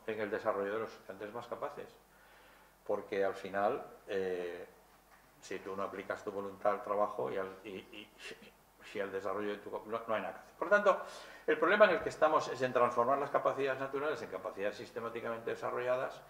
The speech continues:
El talento, es por resumir, el talento no se desarrolla, eh, bueno, y claro, un talento que no se cultiva, pues se puede perder, ¿no? ¿Eh? Bueno, uy.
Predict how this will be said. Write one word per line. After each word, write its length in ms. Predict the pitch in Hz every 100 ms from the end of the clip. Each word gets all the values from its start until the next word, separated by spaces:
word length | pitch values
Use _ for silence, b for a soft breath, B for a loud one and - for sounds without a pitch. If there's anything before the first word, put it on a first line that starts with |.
| B B B B
El 180 | 123 123
talento, 400 | 127 135 147 143
es 80 | 127
por 140 | 131
resumir, 340 | 123 117 104 98
el 80 |
talento 320 | 107 113 113 117
no 80 |
se 120 | 113 110
desarrolla, 400 | 104 113 113 - -
eh, 80 | - -
bueno, 180 | 117 - - - - _ _ _ _ - B B B B B B _ _ -
y 80 |
claro, 240 | 123 139 113
un 120 | 117
talento 340 | 117 123 123 123
que 60 | 120
no 100 | 117
se 120 | 120
cultiva, 560 | 123 123 123 151 - 107
pues 200 | 92 -
se 420 | - - - -
puede 160 | 127
perder, 320 | 90 80 82 - -
¿no? 160 | - - - - -
¿Eh? 140 | - 208 - -
Bueno, 180 | - - - - B B B B B - - -
uy. 140 | 120